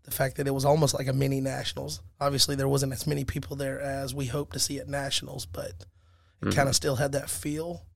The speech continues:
Speaker 1: How would you categorize, like, like, how would you tell people that weren't there about the experience of what Mister Classic was, at least this first one?
Speaker 2: Mm, I mean, I guess I would just describe kind of the,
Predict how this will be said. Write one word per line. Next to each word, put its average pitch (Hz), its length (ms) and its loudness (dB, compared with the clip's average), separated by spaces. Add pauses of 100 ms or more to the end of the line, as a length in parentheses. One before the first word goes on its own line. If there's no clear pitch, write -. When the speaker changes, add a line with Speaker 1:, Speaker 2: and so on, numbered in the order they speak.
(800)
Speaker 1:
How - 220 0
would 185 180 2
you 156 380 -2 (460)
categorize, 139 720 2
like, 139 320 0
like, 147 160 -2
how 175 160 2
would 165 100 2
you 160 80 2
tell 147 220 2
people 143 240 0
that 143 120 0
weren't 139 300 4
there 139 280 -2
about 139 280 -2
the 143 100 -4
experience 139 600 0
of 139 120 -4
what 139 220 4
Mister 139 320 2
Classic - 400 0
was, 143 500 -4
at 139 140 2
least 143 220 4
this 135 120 -2
first 135 340 -4
one? 143 180 -10 (2000)
Speaker 2:
Mm, 127 400 2 (640)
I - 40 2
mean, 90 160 12
I 87 80 12
guess 95 260 8
I - 80 10
would 82 420 10 (960)
just - 200 2
describe - 520 4
kind - 160 6
of 73 100 4
the, 76 260 8